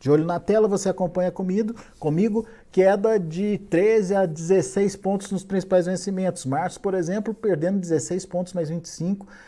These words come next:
a quatorze dólares e noventa centes por bushel. Maio, quatorze e oitenta e sete, perdendo quatorze pontos e meio.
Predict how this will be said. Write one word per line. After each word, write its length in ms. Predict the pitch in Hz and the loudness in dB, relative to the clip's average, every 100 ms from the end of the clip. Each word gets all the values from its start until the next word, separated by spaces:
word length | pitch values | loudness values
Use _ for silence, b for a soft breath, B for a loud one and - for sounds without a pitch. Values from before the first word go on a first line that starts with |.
| B B | B B
a 380 | - 135 151 151 | -6 -2 0 -2
quatorze 540 | - 151 - 185 180 165 | -2 -4 0 2 2 0
dólares 460 | 147 160 165 156 | 4 6 6 4
e 40 | 160 | 0
noventa 440 | 151 131 147 151 | 0 0 0 -2
centes 320 | 131 147 139 | -2 -6 -6
por 160 | - 165 | -4 -2
bushel. 420 | 113 95 90 110 | -2 -4 -4 -6
Maio, 340 | 117 170 185 | -2 0 0
quatorze 460 | 185 156 - 156 143 | -2 -4 0 0 0
e 40 | |
oitenta 360 | 156 156 170 185 | -2 -2 -4 -2
e 80 | 202 | -4
sete, 400 | - 170 175 - | 0 0 0 -2
perdendo 340 | 175 151 156 | -4 -2 -4
quatorze 380 | 151 147 151 143 | -6 -4 -4 -4
pontos 300 | 143 151 147 | -4 -8 -6
e 80 | 160 | -4
meio. 460 | 139 135 127 95 | 0 2 2 0